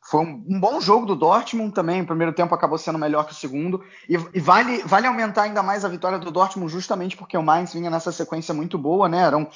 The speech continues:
oito jogos sem, sem derrota. É, é, e era um time que com, com uma, uma ideia de jogo bastante consistente, né? É, revezando pressão lá na frente, com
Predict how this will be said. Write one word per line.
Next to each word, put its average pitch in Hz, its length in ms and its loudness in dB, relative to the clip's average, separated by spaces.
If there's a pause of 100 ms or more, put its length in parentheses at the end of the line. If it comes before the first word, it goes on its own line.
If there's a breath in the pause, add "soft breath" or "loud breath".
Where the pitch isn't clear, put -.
(300 loud breath)
oito 185 280 2
jogos 165 400 4
sem, 165 320 -2
sem 165 200 -4
derrota. 160 560 2 (460 soft breath)
É, 127 720 0
é, 123 300 -2
e 139 60 2
era 143 80 2
um 143 80 0
time 160 280 -2
que 151 480 -2 (840)
com, 226 220 0
com 277 120 2
uma, 285 320 4
uma 214 200 4
ideia 220 220 4
de 190 100 -2
jogo 208 240 2
bastante 214 320 -2
consistente, 208 760 -4
né? 185 320 -2 (280 loud breath)
É, 139 220 0
revezando 151 1040 2
pressão 151 580 0 (440 soft breath)
lá 143 160 6
na 147 120 4
frente, 156 480 -4
com 139 460 -8